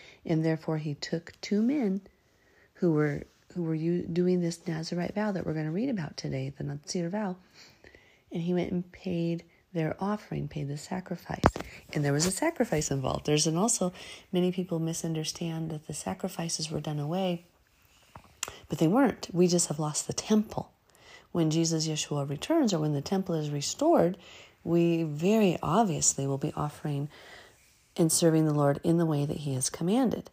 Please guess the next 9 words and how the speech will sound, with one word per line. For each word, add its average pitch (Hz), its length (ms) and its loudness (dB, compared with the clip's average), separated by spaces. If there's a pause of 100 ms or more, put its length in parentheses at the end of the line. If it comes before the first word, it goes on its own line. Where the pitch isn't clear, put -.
(500)
And 165 240 4
so 147 720 0 (420)
it - 240 0
proves 196 460 4
again 165 480 4
that 147 220 0 (100)
sacrifices 208 680 -4
were 180 160 2
continuing 190 880 2